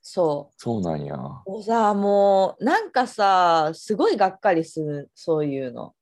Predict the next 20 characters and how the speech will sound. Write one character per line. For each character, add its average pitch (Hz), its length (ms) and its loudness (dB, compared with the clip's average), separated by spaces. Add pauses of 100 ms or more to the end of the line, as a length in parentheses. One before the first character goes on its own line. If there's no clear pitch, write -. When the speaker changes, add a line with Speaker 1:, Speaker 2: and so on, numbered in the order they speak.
(140)
Speaker 2:
う 92 60 -2
ん。 87 640 -2
Speaker 1:
い 349 220 -6
い 427 100 0
や 226 160 2
ん。 147 140 -10 (260)
Speaker 2:
う - 20 -2
ん 80 160 -6
う 73 100 -8
ん 76 240 -8 (100)
う 76 80 -8
ん。 - 240 -10
Speaker 1:
そ 302 80 -4
の 320 460 0
靴 370 260 -4
自 233 160 -2
体 170 200 4
は、 139 140 -2
ま 143 260 -6
あ、 - 80 -20